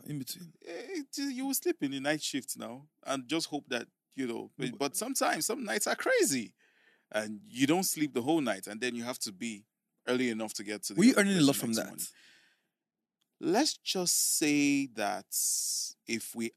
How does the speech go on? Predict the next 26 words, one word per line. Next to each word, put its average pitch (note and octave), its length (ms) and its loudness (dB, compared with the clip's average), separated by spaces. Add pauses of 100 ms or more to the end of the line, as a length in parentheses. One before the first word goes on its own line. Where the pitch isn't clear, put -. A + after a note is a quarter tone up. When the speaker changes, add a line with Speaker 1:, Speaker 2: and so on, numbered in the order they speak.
Speaker 2:
are G#2+ 240 2 (1120)
adjusting D#3 400 0
for A#2 160 -4
inflation A#2+ 720 -2
and G#2 80 -10
everything, G#2+ 500 -10
my G#2 160 -6
total B2+ 640 -4 (680)
salary G#2 480 0
together F2+ 580 -6 (240)
was G2 340 -12
not A2 460 -10
enough G2+ 440 -14 (180)
to, F#2+ 60 -12 (4000)
hmm. G2+ 140 -12 (2500)
My A#2+ 80 -4
total F3 300 -2
salary B2+ 280 -4
together A2+ 360 -8
was G2+ 160 -12
not A#2 180 -14
enough G2+ 220 -12
to G2+ 80 -12
get G2 220 -14
a F#2+ 60 -16
Bose - 1000 -8